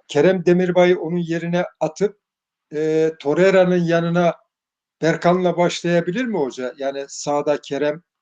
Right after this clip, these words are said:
solda Barış diye veya, e, şey, sağda, e, Barış, solda Kerem diye başlayabilir mi?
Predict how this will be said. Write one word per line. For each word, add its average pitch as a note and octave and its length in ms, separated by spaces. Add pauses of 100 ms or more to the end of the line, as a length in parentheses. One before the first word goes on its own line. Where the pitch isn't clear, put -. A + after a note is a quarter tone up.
(140)
solda C#3+ 540
Barış C#3 420
diye C3+ 280 (460)
veya, C#3+ 440
e, C#3+ 100
şey, C#3+ 680 (200)
sağda, D3+ 680 (520)
e, F3 180 (480)
Barış, D#3+ 580 (200)
solda D#3+ 540
Kerem D#3+ 380
diye D#3+ 200
başlayabilir D#3 640
mi? G2 120